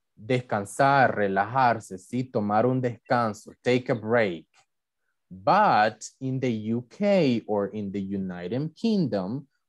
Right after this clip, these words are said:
with the British accent, they say, "Have a break." Yes? Okay. So, uh, take into consideration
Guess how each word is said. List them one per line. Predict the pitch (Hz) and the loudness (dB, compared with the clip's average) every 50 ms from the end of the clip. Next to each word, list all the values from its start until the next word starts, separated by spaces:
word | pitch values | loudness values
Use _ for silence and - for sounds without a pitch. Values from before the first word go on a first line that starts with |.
| _ _ | _ _
with | 113 120 110 | -4 -2 0
the | 107 107 | 0 -2
British | 95 98 117 139 156 165 175 180 175 - 185 | -2 0 2 2 2 4 2 0 0 0 0
accent, | 180 170 165 - - - 107 101 101 107 131 139 139 - - _ _ _ _ _ _ _ | 0 0 0 -2 -8 -10 -8 -8 -8 -8 -8 -10 -12 -14 -18 _ _ _ _ _ _ _
they | 101 107 123 127 139 151 160 | -4 2 4 4 4 4 2
say, | - - - 160 151 139 135 131 131 127 - _ _ _ _ _ _ - - - | 0 -2 0 2 2 4 4 2 2 0 -4 _ _ _ _ _ _ -20 -8 -4
"Have | 175 180 196 202 170 160 | 0 0 0 0 0 0
a | 147 117 | -2 -2
break." | 101 98 104 101 92 87 80 - - _ _ _ _ _ _ _ _ _ _ _ _ _ _ _ _ _ _ _ _ _ - | -2 -4 -4 -4 -2 -4 -6 -10 -16 _ _ _ _ _ _ _ _ _ _ _ _ _ _ _ _ _ _ _ _ _ -2
Yes? | 107 120 147 180 196 - - - | 0 2 2 2 0 -4 -6 -6
Okay. | 123 117 - - 135 123 117 110 101 - - - _ _ _ _ _ _ _ | -6 -4 -2 0 2 2 4 2 0 -2 -8 -14 _ _ _ _ _ _ _
So, | _ - - - 147 151 143 131 139 160 208 254 - - _ _ | _ -6 0 4 4 6 6 4 4 2 2 0 -2 -8 _ _
uh, | - 117 117 113 113 113 110 110 | -2 0 2 2 2 2 0 -2
take | - - 143 139 131 135 | -4 -2 -2 -2 -2 -2
into | 147 143 139 147 156 151 | -6 -8 -8 -8 -10 -8
consideration | - 170 165 160 165 - 190 180 180 202 196 190 170 135 123 120 123 - - 147 151 160 185 226 226 | -6 -4 -4 -4 -4 -4 -2 0 0 2 2 2 2 2 0 0 -2 -4 -6 -6 -6 -4 -6 -6 -10